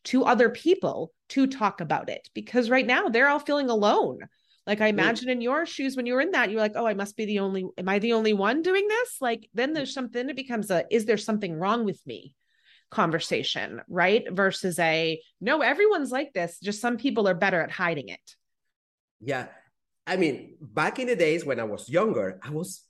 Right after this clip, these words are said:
Speaker 2: I, I think that I was able to hide a little bit better
Speaker 1: Yeah.
Speaker 2: this, sometimes this lack of confidence. Uh, I was able to, to, to hide it because, I don't know, it's almost like you,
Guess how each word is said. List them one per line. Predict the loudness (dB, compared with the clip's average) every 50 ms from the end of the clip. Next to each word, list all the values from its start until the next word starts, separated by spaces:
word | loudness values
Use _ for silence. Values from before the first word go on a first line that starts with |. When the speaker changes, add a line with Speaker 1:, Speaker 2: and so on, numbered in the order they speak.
| _ _
Speaker 2:
I, | -14 -14 -8 -4
I | -2 -2
think | -2 -2 -4 -4 -2 -2
that | -2 0
I | 2
was | 2 2 0 0 -6 -16 _ _ _ _ _ _ _ _ _ -2
able | 0 0 0 0 -2 -2 -2 -2 -2 -4 -6
to | -8 -8 -10 -14 -20 -20 -20 -20 -14
hide | -10 -8 -6 -4 -4 -4 -4
a | -4
little | -4 -4 -2 -2
bit | -2 -4 -4 -2 0
better | 0 2 2 0 0 -2 -6 -14 -20 _ _ _
Speaker 1:
Yeah. | -8 -4
Speaker 2:
this, | -2 -2 -2 -2 -4 -10 -16 -20 _ _ _ -4
sometimes | -4 -4 -2 -2 -2 -2 -2 -4 -8 -12 -14 -10
this | -8 -8 -8 -8 -8
lack | -8 -6 -6 -6 -6 -8 -8 -6 -4
of | -4 -4 -4 -6 -12 _ _ _ _ _ _ -8
confidence. | -8 -8 -6 -6 -4 -2 -2 -2 -2 -4 -8 -12 -16 _ _ _ _ _ -8
Uh, | -6 -4 -4 -4 -4 -4 -6 -8 -10 -12 -10
I | -8
was | -8 -6 -8 -8 -12 -16 _ _ -6
able | -6 -4 -4 -4
to, | -6 -6 -10 -16 -16 -18 _
to, | -14 -14 -12
to | -10 -10 -8 -6
hide | -4 -4 -4
it | -6 -8 -10
because, | -10 -8 -8 -8 -8 -10 -14 -14
I | -12
don't | -6 -2
know, | 0 2 2
it's | 2 0 -2 -6 -6
almost | -4 -2 0 0 0 0 0 -2
like | -4 -4 -2
you, | -2 -4 -4